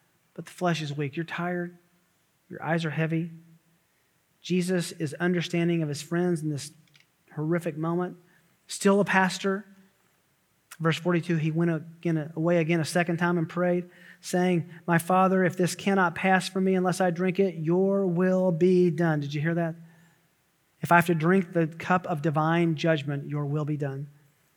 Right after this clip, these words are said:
Luke, the physician, records that at this moment, the second prayer, second of three prayers,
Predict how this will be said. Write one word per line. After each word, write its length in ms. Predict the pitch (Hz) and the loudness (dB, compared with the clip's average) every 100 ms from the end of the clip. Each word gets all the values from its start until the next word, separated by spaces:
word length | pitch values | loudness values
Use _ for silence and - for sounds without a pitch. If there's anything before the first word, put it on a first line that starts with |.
| _ _ _ _ _ _ _ - | _ _ _ _ _ _ _ -6
Luke, 280 | 185 208 214 | 6 6 8
the 100 | 196 | 2
physician, 600 | 170 156 196 - 160 147 - - - | 2 4 4 4 2 0 -8 -20 -4
records 520 | 160 170 180 180 170 | -2 2 4 4 4
that 120 | 180 | 4
at 180 | 165 165 | 4 4
this 220 | 196 214 | 4 2
moment, 400 | 208 190 175 175 175 - _ _ | 4 4 4 2 -2 -16 _ _
the 80 | 123 | -8
second 400 | - 185 180 151 | 2 2 4 0
prayer, 240 | 165 170 | 2 2
second 260 | 135 185 180 | 4 2 2
of 80 | 151 | 2
three 160 | 175 | 0
prayers, 380 | 160 180 175 156 | 0 4 4 2